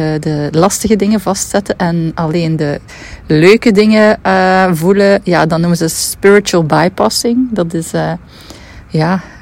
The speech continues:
een soort shortcut nemen of een omweg, of hoe dat je het ook wilt noemen. Maar dat brengt u niet naar, ehm, ja, ten volle leven en, en echt, ja, doen wat dat,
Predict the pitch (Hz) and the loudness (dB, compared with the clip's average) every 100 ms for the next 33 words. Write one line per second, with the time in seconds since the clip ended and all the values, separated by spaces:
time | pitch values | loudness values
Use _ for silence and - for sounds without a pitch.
0 | - 160 151 151 156 170 151 - - 180 | -6 -4 -2 -4 -2 -2 -2 -4 0 0
1 | 190 - 202 - 175 175 190 202 208 160 | 0 0 -2 -2 -4 -2 0 -2 -2 -2
2 | - 165 147 - 196 190 196 175 165 160 | -2 -4 -2 0 2 2 2 0 0 -2
3 | 180 233 202 208 - 196 196 196 208 214 | -4 -4 -2 -2 -2 -4 -2 -2 -2 -2
4 | 233 - - - - - - - - - | -6 -12 -20 -20 -20 -20 -20 -18 -16 -16
5 | - - - - - - 196 180 175 175 | -18 -18 -18 -20 -20 -4 2 4 4 4
6 | 147 170 175 170 165 160 190 190 185 175 | 4 4 4 4 2 2 2 2 2 2
7 | 165 165 156 156 156 160 - - - 156 | 2 0 0 0 -2 -6 -14 -12 -4 -2
8 | 165 170 175 - - - - - - - | -2 -4 -8 -16 -20 -20 -20 -20 -18 -12
9 | - 170 151 160 185 165 160 170 185 190 | -2 0 4 4 4 2 4 4 4 0
10 | 180 165 156 170 156 175 - - - - | 0 -2 -2 -2 -4 -4 -8 -12 -12 -14
11 | - - - - - - 170 160 139 180 | -20 -20 -20 -20 -20 -4 -2 0 2 2
12 | 226 202 175 | 4 2 2